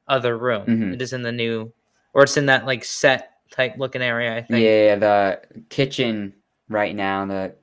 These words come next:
Speaker 2: kind of,
Speaker 1: Yeah.
Speaker 2: I don't know. But, but yeah, that's,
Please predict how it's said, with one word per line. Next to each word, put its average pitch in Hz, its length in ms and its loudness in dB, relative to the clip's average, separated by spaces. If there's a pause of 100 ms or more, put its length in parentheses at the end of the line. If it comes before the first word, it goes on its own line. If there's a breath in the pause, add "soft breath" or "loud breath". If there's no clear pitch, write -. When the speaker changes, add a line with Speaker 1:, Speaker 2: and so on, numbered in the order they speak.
Speaker 2:
kind 98 260 -8
of, 90 60 -4
Speaker 1:
Yeah. 107 220 -2 (160)
Speaker 2:
I 107 80 -2
don't 95 100 -2
know. 90 180 -4 (840)
But, 107 500 2 (300)
but 117 160 -4
yeah, 117 160 4
that's, 113 460 -2